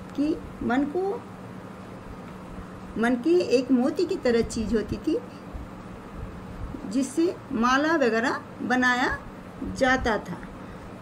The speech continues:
मनकों के निर्माण में तरह तरह की चीज़ व्यवहार में आती थी।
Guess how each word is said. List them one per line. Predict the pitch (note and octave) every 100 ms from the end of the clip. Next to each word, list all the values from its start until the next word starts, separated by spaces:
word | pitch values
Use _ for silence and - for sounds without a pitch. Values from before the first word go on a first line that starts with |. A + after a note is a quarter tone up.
| -
मनकों | - C4 C#4+ F#4+ F#4
के | G#4
निर्माण | E4 C#4 A#3 A#3 A#3
में | B3 C#4+ - - - - - - - - - -
तरह | D4+ F#4
तरह | - E4 D#4+
की | D#4+
चीज़ | - D4 G#4
व्यवहार | D#4+ A3+ B3+ A#3 B3
में | E4+
आती | - F#3 - -
थी। | -